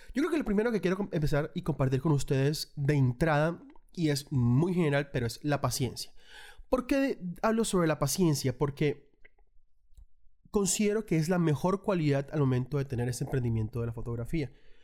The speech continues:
¿Por qué? De entrada, comencemos con el hecho de que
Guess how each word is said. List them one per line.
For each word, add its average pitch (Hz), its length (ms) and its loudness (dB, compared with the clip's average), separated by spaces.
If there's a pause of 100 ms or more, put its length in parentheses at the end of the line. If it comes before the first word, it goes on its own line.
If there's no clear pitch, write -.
(380)
¿Por - 160 0
qué? - 320 -6 (240)
De 226 100 2
entrada, 254 420 0
comencemos 180 580 2
con 165 140 2
el 135 120 2
hecho 135 200 0
de 160 140 0
que - 340 -4